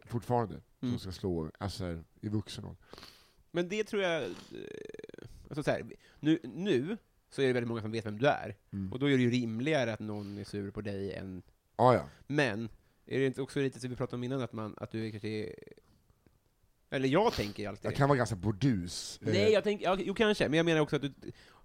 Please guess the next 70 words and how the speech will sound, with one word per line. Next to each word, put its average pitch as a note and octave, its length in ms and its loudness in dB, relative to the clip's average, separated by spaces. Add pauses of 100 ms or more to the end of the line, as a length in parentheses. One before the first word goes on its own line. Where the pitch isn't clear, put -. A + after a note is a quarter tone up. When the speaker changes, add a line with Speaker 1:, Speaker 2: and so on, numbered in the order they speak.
Speaker 2:
om, F#3+ 440 4
om G3+ 160 6
man F#3 140 6
tänker A#2 220 4
att A2+ 60 -4
vi A#2 140 2
är A#2 40 4
lika B2 300 4
på B2+ 80 4
så G2 120 0
vis, D2 280 -8
att F#2 100 0
Speaker 1:
Ja. F#2 60 2
Speaker 2:
du B2 60 4
är B2 80 6
orolig A2 340 0
för G#2+ 100 -2
att G#2 60 -8
folk A2 200 -2
inte A2+ 140 -4
ska F#2 60 -10
tycka G#2+ 140 0
om B2 180 2
dig. - 160 -8 (340)
Speaker 1:
Ja. F2 220 -4 (100)
Speaker 2:
Att A#2 120 0
du B2+ 60 6
kanske C3 220 4
tar, C3 120 2 (360)
tar C#3 100 0
fasta - 360 2
på C#3 100 0
det. - 240 -4
Att - 80 -10
du, B2+ 60 0
du, A#2+ 300 -2 (280)
du G#2+ 100 -6
kommer C3 200 0
ihåg E3 320 0
det, - 100 -10
liksom. - 240 -12 (460)
Speaker 1:
Ja. F#2 260 2 (200)
Speaker 2:
Och A#2+ 140 0
är - 20 4
rädd D3 80 6
Speaker 1:
Alltså, E3 160 2
Speaker 2:
för - 60 -4
det. - 100 -6
Speaker 1:
absolut. A#2+ 640 0 (400)
Och, - 280 -6
eh, G2 420 0 (160)
något A#2 380 -2
som A2 160 -6
någon G#2+ 140 -2
annan G#2 180 -4
kanske A#2 160 -6
har G2+ 40 -4
släppt - 280 -8
för F#2+ 140 -8
hur F#2+ 100 -4
länge F2 180 -4
som F2+ 120 -12
helst. G2 200 -12
Speaker 2:
Ja, D3+ 100 8
Speaker 1:
Och D#3 60 10
jag D3+ 60 10
Speaker 2:
exakt. - 220 0
Speaker 1:
går A2 100 2
och G2+ 60 2
ältar. F#2 420 -6